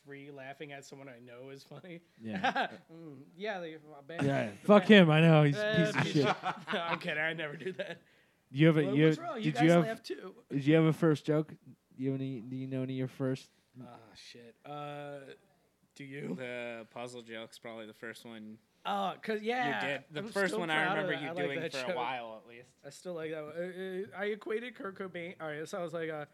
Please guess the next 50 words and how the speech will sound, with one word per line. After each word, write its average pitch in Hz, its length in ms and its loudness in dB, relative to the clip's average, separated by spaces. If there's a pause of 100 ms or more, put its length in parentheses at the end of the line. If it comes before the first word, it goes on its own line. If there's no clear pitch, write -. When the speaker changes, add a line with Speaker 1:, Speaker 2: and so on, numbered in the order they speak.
(560)
Speaker 1:
I 156 60 -8
like 196 160 -2
when 214 100 -6
artists 190 220 -4
progress 180 280 -8
in 185 60 -8
their 175 100 -6
careers. 156 420 -8
Uh, 147 340 -10 (320)
I 156 80 -8
had 156 200 -4
all 151 140 -6
these 147 240 -14 (160)
things, 147 240 -12
like, 139 220 -14
they 170 100 -10
started 160 380 -10
as 143 80 -16
this 170 200 -12
and 160 80 -12
did 147 180 -8
that. 151 260 -12 (240)
And 160 160 -12
Kurt 220 160 -6
Cobain 220 260 -6
started 208 220 -10
as 165 80 -10
a 175 60 -10
rock 233 220 -10
star 180 180 -10
and 156 120 -12
ended 180 220 -10
up 180 100 -12
as 180 140 -12
a 190 40 -12
puzzle. 120 380 -16 (280)
And 147 120 -6
then, 165 160 0
<laughs> 220 2000 -2
like, 196 160 0
Justin 240 240 -2
Timberlake 226 300 -2
was 170 100 -8
a - 20 -10
singer 254 280 -4
and 180 80 -2
now 180 100 0
he's 185 160 0
an 202 80 -2
actor. 208 300 -8